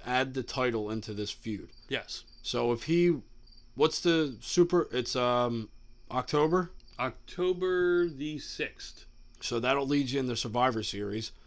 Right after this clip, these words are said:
Speaker 1: So you could have
Speaker 2: Yes.
Speaker 1: Styles Miz Survivor Series, where Miz wins, Styles drops it. The next pay-per-view would be the December pay-per-view,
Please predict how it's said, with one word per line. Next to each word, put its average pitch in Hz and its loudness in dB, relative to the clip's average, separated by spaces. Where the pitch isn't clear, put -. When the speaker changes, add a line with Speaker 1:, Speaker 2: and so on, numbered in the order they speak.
Speaker 1:
So - 0
you 127 4
could 139 2
have 123 6
Speaker 2:
Yes. 101 -4
Speaker 1:
Styles 123 4
Miz 117 4
Survivor 120 2
Series, 110 -2
where 113 0
Miz 127 6
wins, 120 2
Styles 123 2
drops 143 4
it. 117 0
The 110 -6
next 120 -2
pay-per-view 123 2
would 110 -2
be 117 0
the 110 -2
December 127 0
pay-per-view, 110 -2